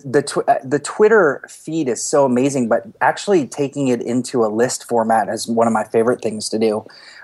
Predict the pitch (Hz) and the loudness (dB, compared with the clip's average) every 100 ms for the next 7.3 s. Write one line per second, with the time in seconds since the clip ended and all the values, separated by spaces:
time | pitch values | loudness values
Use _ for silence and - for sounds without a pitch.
0 | - 123 120 117 127 123 - - 131 135 | 0 4 4 2 2 0 2 2 4 4
1 | 143 123 117 117 113 - - 131 - 131 | 4 2 2 2 2 0 -2 -2 0 0
2 | 110 107 107 - - _ - - 120 117 | 2 2 -2 -8 -14 _ -16 -2 2 2
3 | 113 117 127 - - - 120 117 113 - | 2 0 -2 -4 -18 -4 0 0 -2 -4
4 | 127 131 120 110 - - - - - 131 | 0 0 0 -4 -8 -12 -14 -8 0 2
5 | 127 127 120 113 139 165 170 139 120 131 | 2 -2 -8 -4 -2 0 0 0 2 2
6 | 107 - 113 143 147 160 147 120 135 - | 0 -8 -4 2 2 2 2 2 0 0
7 | 113 113 104 | 0 -2 -6